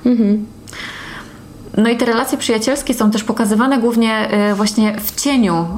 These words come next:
Speaker 2: y, tych relacji romantycznych. Czyli tak jakby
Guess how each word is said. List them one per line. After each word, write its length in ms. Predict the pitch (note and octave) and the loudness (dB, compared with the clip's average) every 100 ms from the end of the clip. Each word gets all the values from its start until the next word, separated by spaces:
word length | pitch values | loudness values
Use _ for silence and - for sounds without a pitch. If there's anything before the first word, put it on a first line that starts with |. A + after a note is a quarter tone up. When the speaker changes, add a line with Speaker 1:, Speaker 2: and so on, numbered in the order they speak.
| B3+ - F3 | -6 -2 0
Speaker 2:
y, 40 | E3 | 0
tych 160 | F3+ | 0
relacji 340 | F#3+ F#3 F#3+ G3 | 2 0 0 0
romantycznych. 760 | F#3+ G3 G3+ G#3 - - - - | 4 4 2 0 -2 -2 -4 -4
Czyli 180 | - F#3+ | 0 0
tak 140 | G#3 | 0
jakby 220 | G#3 F#3 | 0 0